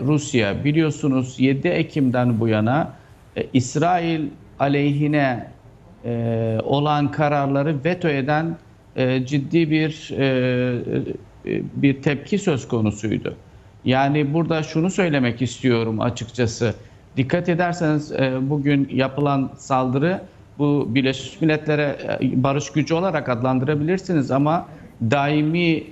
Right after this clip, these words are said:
e, üyeleri yani Birleşmiş Milletler Güvenlik Konseyi'nin içerisinde bulunan, e, üyelere de, be-, e, Birleşmiş Milletler'e de daha doğrusu uluslararası düzene yapılan bir saldırıdır.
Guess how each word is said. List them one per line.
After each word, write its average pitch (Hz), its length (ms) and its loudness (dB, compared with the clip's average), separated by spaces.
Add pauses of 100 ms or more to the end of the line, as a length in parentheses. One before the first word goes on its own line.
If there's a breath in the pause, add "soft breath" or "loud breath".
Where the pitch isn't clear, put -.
(180)
e, 127 300 2
üyeleri 127 720 2
yani 117 280 2
Birleşmiş 127 260 2
Milletler 135 340 0
Güvenlik 131 520 0
Konseyi'nin 135 840 2
içerisinde 127 800 2
bulunan, 139 520 2 (400 loud breath)
e, 127 240 0
üyelere 139 600 2
de, 135 200 0 (120)
be-, 127 220 0
e, 123 260 0
Birleşmiş 135 400 -2
Milletler'e 139 640 2
de 123 220 0 (120)
daha 156 300 0
doğrusu 165 600 0
uluslararası 147 1000 0 (480)
düzene 165 560 2
yapılan 123 540 0
bir 101 180 -2 (160)
saldırıdır. 95 640 -2